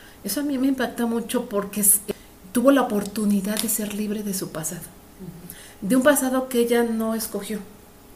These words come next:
Speaker 1: ¿no? De una vida que ella no escogió. Entonces a mí eso me impacta mucho porque tien-, tuvo la oportunidad de dejar el pasado atrás y, como bien dijiste, Lizzy, empezar una vida nueva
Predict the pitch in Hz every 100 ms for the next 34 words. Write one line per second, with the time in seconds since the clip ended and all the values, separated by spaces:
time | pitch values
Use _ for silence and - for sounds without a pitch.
0 | - - 196 190 208 214 233 233 233 226
1 | 226 202 208 202 185 - 180 185 185 233
2 | 226 220 226 202 185 185 202 208 202 202
3 | 196 - - - - - - 202 214 196
4 | 226 226 - 240 254 233 208 196 196 196
5 | 190 196 208 - - - - - 190 196
6 | 202 226 247 262 226 - 226 240 240 226
7 | 208 320 381 - - - - - - 190
8 | 214 208 233 226 233 233 233 220 214 269
9 | - - - 202 190 190 - 240 262 269
10 | 233 202 202 202 202 190 190 190 349